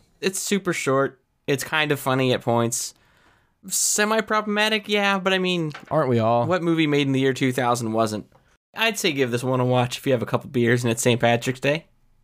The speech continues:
Speaker 1: Enjoy.
Speaker 2: If you take any message out of the movie, make it the po-, the positive message that Postmaster P is trying to share in the beginning of
Speaker 1: Mm-hmm.
Speaker 2: the movie, not his gangster image that happens later.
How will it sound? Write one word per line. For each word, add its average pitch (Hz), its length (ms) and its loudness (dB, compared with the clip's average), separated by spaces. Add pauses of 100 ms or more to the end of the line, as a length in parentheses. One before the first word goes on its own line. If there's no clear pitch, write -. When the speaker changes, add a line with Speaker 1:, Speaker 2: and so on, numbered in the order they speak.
(600)
Speaker 1:
Enjoy. - 440 0 (540)
Speaker 2:
If 117 120 -4
you 123 60 2
take 123 240 0
any 113 240 2
message 104 440 0
out 101 120 2
of 98 60 -2
the 101 60 0
movie, 98 300 0
make 101 220 0
it - 140 -6
the 101 100 -8
po-, 107 220 -2
the 104 80 -2
positive 92 680 -2
message 82 600 -6
that 80 180 -2 (240)
Postmaster 82 480 2
P 80 140 -2
is 82 100 -4
trying 80 280 -2
to 78 80 -8
share 78 320 2
in 73 80 -4
the 73 40 -6
beginning 78 360 -2
of 69 60 -2
Speaker 1:
Mm-hmm. 76 80 -6
Speaker 2:
the 78 60 -6
movie, 76 260 -6
not 92 360 2
his 78 240 -2
gangster 82 640 -2 (800)
image 82 480 -2
that 80 140 0
happens 80 400 0
later. 80 380 -2